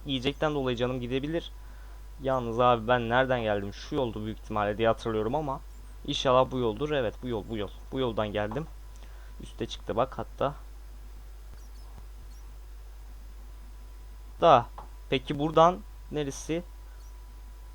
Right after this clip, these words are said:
Ne gideceğiz? Ha, şuradan, şuradan, tamam. Şurayı hemen kapatayım da tekrar. Gelmesinler şimdi, arkadan falan gelirler. Heh,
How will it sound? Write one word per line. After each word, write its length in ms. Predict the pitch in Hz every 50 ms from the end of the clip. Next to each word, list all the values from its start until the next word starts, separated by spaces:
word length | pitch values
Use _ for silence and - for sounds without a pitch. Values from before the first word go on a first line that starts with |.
| - - -
Ne 140 | 127 131
gideceğiz? 540 | 120 120 - 123 117 123 120 135 156 156 -
Ha, 120 | 156 143 127
şuradan, 360 | - - 135 127 107 98 98
şuradan, 300 | - - 110 98 90 90
tamam. 260 | - 117 113 101 - - - - - - - - - - - - - - - - - - - - - - - - - - - - - - - - - - - - - - - - -
Şurayı 320 | - - - 139 139 139
hemen 200 | 135 131 131 131
kapatayım 540 | 127 - 135 127 - 139 - - 160 151 131
da 40 | 110
tekrar. 480 | - 127 120 - - - - 123 - - - - - - - - - - - -
Gelmesinler 560 | - 143 135 139 135 127 117 - - - 113 113
şimdi, 240 | - - 123 120
arkadan 380 | 101 117 120 120 - 131 127 123
falan 280 | 123 - 135 127 127 123
gelirler. 420 | 120 120 120 120 131 151 - - - - - - - - - - - -
Heh, 140 | - 117